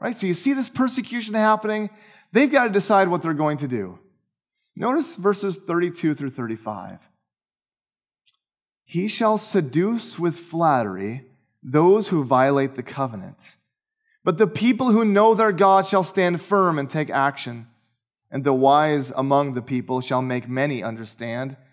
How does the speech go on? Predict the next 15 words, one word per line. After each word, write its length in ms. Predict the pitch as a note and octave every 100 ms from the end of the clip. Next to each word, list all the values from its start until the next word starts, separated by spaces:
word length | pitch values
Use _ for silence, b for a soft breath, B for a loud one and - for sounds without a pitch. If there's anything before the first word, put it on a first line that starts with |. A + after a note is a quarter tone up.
| _ _ _ _
though 140 | D#3+ F#3
for 180 | G#3+
some 400 | G#3 - A3+ A#3+
days 300 | E3+ D#3+ E3
they 100 | D#3
shall 220 | D#3+ E3+ D#3+
stumble 460 | - E3+ F3+ G3+
by 240 | D#3+ C#3+ C#3
sword 580 | - - D#3 D#3+ F3
and 180 | E3+ D#3
flame, 500 | - C#3 C3+ C3+ C3 C3 b b
by 160 | - A#2
captivity 880 | C3 A2 - - D3+ C#3 C#3+ C#3 C3+ b b
and 240 | A#2 A#2 -
plunder. 540 | A2 G#2 G2+ G2